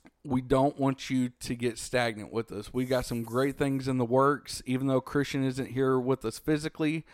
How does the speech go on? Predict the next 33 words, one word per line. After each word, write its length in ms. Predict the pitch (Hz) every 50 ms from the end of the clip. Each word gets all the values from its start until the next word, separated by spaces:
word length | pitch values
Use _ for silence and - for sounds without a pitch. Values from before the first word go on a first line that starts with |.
| - - - _ -
we've 160 | 120 131 135
got 220 | 135 143 139 139 139
him 100 | 139 135
on 140 | 135 131 131
the 80 | 123
phone 340 | - - 139 139 143 139 143
every 200 | 139 139 139 135
week. 440 | 131 135 135 135 139 135 - - - - - - _ _
Project 440 | - 135 131 135 135 143 135 123 -
Unify 440 | - 139 135 131 - - 127 123 123
is 220 | 85 120 117 110
not 300 | 113 120 127 131 135 127
going 240 | 131 135 135 135 135
nowhere. 340 | 135 135 135 131 131 131 135
And 140 | 135 120 123
the 60 | 120
next 320 | 120 123 127 131 - -
thing 140 | 143 131 131
you 60 | 131
know, 180 | 127 131 131 131
December 520 | 127 113 117 - - 131 127 131 135 127
will 80 | 127 127
be 160 | 123 127 127
upon 380 | 120 110 - - 139 135 147 151
us. 240 | 147 151 156 - - - - - - _ -
We'll 140 | 117 117 123
have 200 | 127 127 123 123
young 200 | 127 127 123 120
Christian 400 | - - 147 143 - - 143 135
back 240 | 135 135 139 135 -
for 160 | - - 131 127
a 60 | 127
while. 420 | 131 131 135 139 139 139 143 -